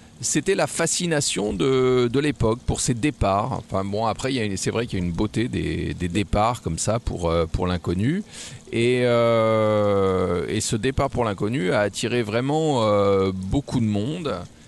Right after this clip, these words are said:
Ils ont tous regardé, euh, les deux navires, euh, s'éloigner. Et en fait, on a eu des nouvelles pendant trois semaines quasi quotidiennes des tr-, des deux navires. Et au bout de trois semaines, il n'y a plus une seule nouvelle.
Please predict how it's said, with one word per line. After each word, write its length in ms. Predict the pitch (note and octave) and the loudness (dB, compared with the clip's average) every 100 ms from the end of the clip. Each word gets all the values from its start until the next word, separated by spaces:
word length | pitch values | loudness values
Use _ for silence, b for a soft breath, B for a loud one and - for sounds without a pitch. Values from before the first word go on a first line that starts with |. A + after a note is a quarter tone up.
| B - | B -16
Ils 120 | G2 A2+ | -10 -10
ont 80 | |
tous 240 | G#2+ F3+ - | -8 -8 -4
regardé, 840 | D3+ C#3+ C3+ A#2+ A2+ C#3 D#3 D3+ A#2+ | -2 0 0 -2 -2 -2 -2 0 2
euh, 520 | G2 F#2 F2+ F2 F2+ | 2 4 4 4 4
les 200 | F#2 F#2+ | 2 2
deux 160 | A2+ | 2
navires, 640 | C3 A#2 G#2 A#2 C3+ C3 G2 | 2 0 0 0 2 0 0
euh, 300 | F#2+ F2+ F2+ | 2 2 0
s'éloigner. 760 | - A2 G#2 F#2 F2+ F#2+ D3 - B B B | 0 0 2 2 2 0 -2 -4 B B B
Et 80 | G2 | -2
en 80 | G#2+ | 0
fait, 260 | - D#3+ C3 | 0 0 0
on 120 | A2+ | 0
a 80 | G#2+ | 0
eu 100 | G#2 | 2
des 180 | G#2 | 0
nouvelles 640 | A2 B2+ C#3+ C3+ D3 B2 D#2+ - - - | 2 2 2 2 0 0 -4 -8 -14 -6
pendant 260 | F#2+ F2+ | -4 -4
trois 260 | - - G#2+ | -4 -2 -2
semaines 540 | - A2+ A#2 A#2 F#2 | -2 -2 -2 -2 -4
quasi 280 | - F#2 G2 - | -4 -6 -8 -4
quotidiennes 840 | C#3+ - A2 F#2 G#2+ B2+ A2+ E2 - | -4 -2 -4 0 0 0 -2 -4 -4
des 340 | - E2 D#2+ E2+ | -2 -2 -2 -4
tr-, 120 | - - F2 | -8 -8 -4
des 100 | F2 | -4
deux 160 | F#2 A2 | -2 0
navires. 560 | G2+ E2+ G#2+ D3+ C3+ - B B B - | 0 -2 -2 -2 -4 -10 B B B -2
Et 100 | G#2+ | -2
au 60 | |
bout 140 | G#2+ G#2 | 0 0
de 60 | |
trois 280 | - - C#3+ | -2 -2 0
semaines, 560 | - G#2 D#2+ F#2 C3 D#3+ - - B B B - - - - - - | 0 0 0 0 -4 -8 -14 -20 B B B -20 -20 -20 -20 -6 0
il 100 | A2 | 2
n'y 100 | G#2+ | 2
a 80 | |
plus 500 | G#2 - C3+ D#3+ F#3 - | 0 0 0 0 -2 -4
une 180 | A2 G2+ | -4 -2
seule 520 | - - - - E3 | -4 -2 0 0 0
nouvelle. 360 | C#3 F#2+ D2+ | -2 -4 -6